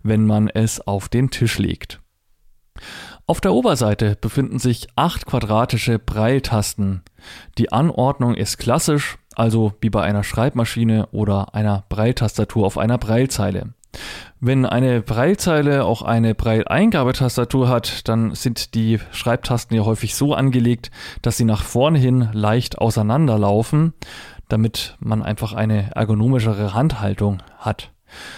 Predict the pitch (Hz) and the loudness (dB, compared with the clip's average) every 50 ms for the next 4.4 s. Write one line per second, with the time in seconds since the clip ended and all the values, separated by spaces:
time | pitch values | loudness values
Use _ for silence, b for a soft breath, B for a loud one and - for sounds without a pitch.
0 | B B B B - 185 214 220 185 - - 156 139 - - 120 - - - - | B B B B 0 2 4 4 2 2 0 -2 -2 0 0 0 -2 -2 -4 -2
1 | 107 117 - - - - - 123 123 123 120 - 117 117 110 107 - - 110 110 | -2 -2 -2 -4 -8 -4 -2 0 0 0 0 2 2 2 2 0 0 0 0 2
2 | 120 131 - - 117 107 110 123 - - - 101 98 95 - - 98 - - - | 2 0 0 0 0 2 2 2 0 0 2 2 2 2 0 -4 -8 -8 -10 -16
3 | - _ _ _ B B B B B B B - 120 117 117 110 110 107 - - | -20 _ _ _ B B B B B B B 0 2 2 2 2 2 2 2 0
4 | 127 127 - - 123 117 113 107 | 0 -2 -2 0 0 2 2 2